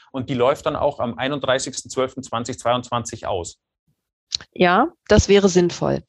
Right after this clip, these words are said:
Speaker 2: Es ist von der Rechtsprechung aber anerkannt worden, dass so die Zielvereinbarung selbst auch eine gewisse Zeit in Anspruch nimmt. Das bedeutet, man kann zum Beispiel mit dem Arbeitnehmer auch vereinbaren, ich mache das nicht bis zum einunddreißigsten zwölften des Vorjahres, sondern zum Beispiel im ersten Quartal.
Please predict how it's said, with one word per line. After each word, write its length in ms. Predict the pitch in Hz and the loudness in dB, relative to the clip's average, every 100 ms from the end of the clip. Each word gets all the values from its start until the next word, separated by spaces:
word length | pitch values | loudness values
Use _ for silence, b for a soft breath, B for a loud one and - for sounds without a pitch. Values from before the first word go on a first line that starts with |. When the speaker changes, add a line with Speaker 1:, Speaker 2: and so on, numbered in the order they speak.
| B B - | B B 0
Speaker 2:
Es 140 | 185 | 2
ist 140 | 240 | 2
von 120 | - 226 | 4 4
der 120 | 202 | 6
Rechtsprechung 500 | 226 - 226 226 208 | 2 0 0 2 4
aber 180 | 190 - | 4 2
anerkannt 520 | 220 247 - 240 226 | 2 0 -2 -2 2
worden, 300 | 226 226 196 | 2 2 2
dass 260 | 185 190 | 2 2
so 200 | - 196 | 2 2
die 320 | 185 180 180 170 | 4 4 4 2
Zielvereinbarung 840 | - 208 180 - - 165 160 160 | 2 4 4 0 0 -2 -4 -4
selbst 480 | 151 208 262 262 - | 4 8 8 6 0
auch 120 | 196 | 0
eine 60 | 208 | 4
gewisse 400 | 202 202 202 190 | 4 4 0 -4
Zeit 340 | - 170 190 | 0 2 2
in 120 | 87 - | 0 -2
Anspruch 440 | - - 156 - | -2 -4 -8 -4
nimmt. 220 | 135 131 - B B | -4 -4 -8 B B
Das 140 | 180 175 | 2 2
bedeutet, 680 | 175 170 180 220 - 269 185 | 2 4 6 6 4 2 2
man 120 | 180 | 0
kann 220 | - 240 | 0 0
zum 120 | - | 2
Beispiel 240 | 202 - 185 | 0 0 0
mit 100 | 190 | 0
dem 120 | 185 | 2
Arbeitnehmer 460 | 175 180 - 185 | 4 4 4 2
auch 100 | - | 2
vereinbaren, 520 | - - 170 202 226 208 | 0 0 0 4 2 2
ich 200 | - - | -2 0
mache 160 | 196 - | 0 2
das 140 | 196 | 2
nicht 120 | 196 | 2
bis 120 | 185 | 2
zum 140 | - - | -4 -2
einunddreißigsten 600 | 170 175 160 165 175 175 | 0 0 0 -2 -4 -4
zwölften 300 | - 160 - | 0 0 0
des 120 | 139 | -2
Vorjahres, 600 | - 185 254 269 269 269 B B B | 2 4 6 6 6 4 B B B
sondern 380 | - 208 220 226 | 2 4 6 4
zum 160 | - 196 | 2 2
Beispiel 480 | 180 - 214 202 - | 2 2 2 4 4
im 120 | 190 | 2
ersten 380 | - 185 - 190 | 0 -2 -4 -2
Quartal. 580 | 190 - 160 151 156 | 0 4 4 4 0